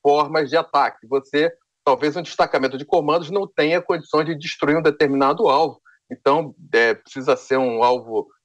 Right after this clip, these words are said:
é, bombardeado por artilharia ou por fogo aéreo, né? E tem também os efeitos sobre a população, que é o que a gente fala mais aqui na, na mídia, né? Ou seja, qual é o, o efeito que isso aí vai ter sobre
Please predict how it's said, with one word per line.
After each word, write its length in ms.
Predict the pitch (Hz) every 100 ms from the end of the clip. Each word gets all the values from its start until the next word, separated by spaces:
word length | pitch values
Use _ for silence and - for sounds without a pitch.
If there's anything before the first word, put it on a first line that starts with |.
| 107
é, 60 |
bombardeado 600 | 107 117 123 117 123 120 -
por 120 | 113
artilharia 840 | 107 - 107 104 95 139 151 127 104 - _ _
ou 200 | 120 117
por 400 | - 127 117 98 -
fogo 280 | 135 131 139
aéreo, 400 | 110 110 92 85 _
né? 240 | 107 117 - - _ 170
E 340 | 202 240 - _ _ _ _
tem 200 | 208 208
também 440 | 226 196 143 131 127
os 220 | 143 131
efeitos 580 | 185 - 185 233 - -
sobre 220 | 165 143
a 40 |
população, 800 | - 135 143 120 104 127 151 196 _ _ _ _
que 400 | - 131 131 123
é 80 | 117
o 60 | 117
que 100 | -
a 60 |
gente 260 | 123 131 -
fala 320 | - 131 135
mais 320 | 104 127 143
aqui 320 | 113 - 135 151
na, 240 | 120 98
na 140 | 107
mídia, 400 | 104 139 190 127
né? 160 | 143 170 - _ -
Ou 80 |
seja, 180 | - 135
qual 240 | - 190 170
é 140 | 202
o, 380 | 214 185 147 135
o 100 | 143
efeito 460 | 139 - 175 185 -
que 80 | 151
isso 160 | -
aí 100 | 143
vai 160 | 143 143
ter 180 | - 143
sobre 560 | - 139 135 131 104